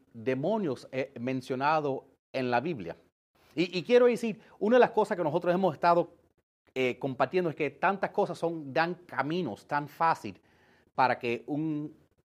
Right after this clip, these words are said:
para que uno esté practicando una forma de brujería sin darse cuenta. Déjame darte una,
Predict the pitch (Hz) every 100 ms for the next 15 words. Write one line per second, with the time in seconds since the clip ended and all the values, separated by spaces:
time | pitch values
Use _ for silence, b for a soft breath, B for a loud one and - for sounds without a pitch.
0 | _ - 135 120 135 147 175 160 - b
1 | - 123 - 175 170 - - 139 123 135
2 | 123 156 160 147 117 110 110 _ _ _
3 | _ - 131 147 135 - _ - 160 165
4 | 135 120 110 120 110 127 123 117 123 131
5 | 175 143 B B 160 156 208 180 190 185
6 | 170